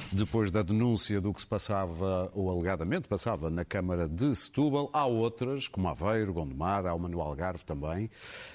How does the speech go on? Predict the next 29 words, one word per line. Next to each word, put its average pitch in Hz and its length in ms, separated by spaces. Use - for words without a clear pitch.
Ahm, 117 1300
Pedro 139 200
Marcos 127 240
Lopes, - 500
eu 123 200
nem 131 160
vou 110 160
fazer 107 300
mais 107 200
enquadramento 95 560
porque - 200
as 82 100
notícias 92 360
têm 101 120
estado 95 220
por 95 140
aí. 95 300
Eu 143 400
só 131 240
te - 160
dizia, 101 400
isto: 120 300
vais 123 200
mais 123 200
para 127 100
a 110 40
política 113 520
de 107 80
acolhimento, 113 880